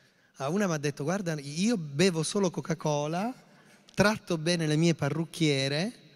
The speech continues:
e non sono andata a letto con nessuno". E io le ho risposto, dico: "Ok, tesoro,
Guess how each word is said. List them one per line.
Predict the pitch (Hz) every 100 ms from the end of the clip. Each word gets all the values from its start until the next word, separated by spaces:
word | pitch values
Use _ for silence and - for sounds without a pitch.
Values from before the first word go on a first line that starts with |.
| - - _ _ _
e | -
non | 226 202
sono | 180
andata | 165 151
a | 143
letto | 139 -
con | 131 123
nessuno". | 123 - - 117 113 113
E | 160
io |
le | 131
ho | 120
risposto, | 123 - 120
dico: | 123 147
"Ok, | 147 120 107 _
tesoro, | 127 113